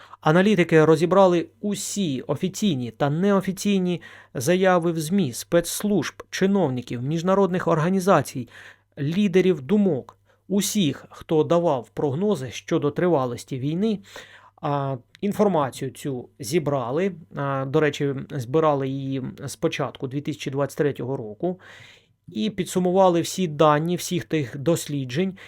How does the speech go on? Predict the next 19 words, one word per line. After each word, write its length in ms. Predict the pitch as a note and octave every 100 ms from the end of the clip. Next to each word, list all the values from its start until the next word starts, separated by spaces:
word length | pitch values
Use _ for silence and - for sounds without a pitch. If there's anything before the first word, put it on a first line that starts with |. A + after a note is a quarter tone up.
| -
і 80 | F#3
дійшли 380 | F3 F3+ G#3+ G3
до 120 | E3+
наступного 640 | E3+ - G3 - F3 E3+
висновку: 600 | G3 E3 - A#2 - A#2 - - - _
що 440 | - - D#3+ D3+ -
найбільша 840 | C#3+ F3 F#3+ G3 E3 - B2 A2+ -
вірогідність 880 | C3 D#3+ E3+ D#3+ G#3+ F3 B2+ - _ _ _ _
в 60 |
шістдесят 520 | - E3 E3 E3 C3 A#2+
вісім 300 | D3 C#3+ B2+
відсотків, 580 | C#3+ - G#3+ - C#3 - - -
що 240 | - D#3+
війна 280 | C3+ D3+ F#3+
закінчиться 580 | C#3 D3+ C3 C#3+ - A#2+
до 200 | D3+ G#3
листопада 640 | D#3+ - B2+ D3+ E3+ F3+
двадцять 400 | A#2+ C#3+ D3 C#3
четвертого 640 | - C#3 B2 D3 C3+ D3+